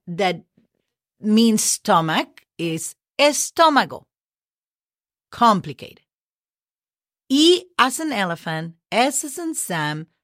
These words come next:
T as in Tom, O as in Oscar with an accent, M as in Mary, A as in apple,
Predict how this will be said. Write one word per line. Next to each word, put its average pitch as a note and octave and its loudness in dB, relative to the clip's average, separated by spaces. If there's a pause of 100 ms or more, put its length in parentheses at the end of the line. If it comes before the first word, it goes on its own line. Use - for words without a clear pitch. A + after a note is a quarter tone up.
(300)
T D#4 0 (100)
as A3 -6
in A3+ 0
Tom, D#3+ -4 (400)
O A#3+ 4 (260)
as G3+ -2
in F#3+ -4
Oscar G3+ -2
with F3+ -2
an E3 -4
accent, A3 -2 (1080)
M D#4+ 4
as C4 0
in A#3+ 2
Mary, F#3 0 (440)
A A#3+ 4
as C4 0
in D4+ -2
apple, F#3 -4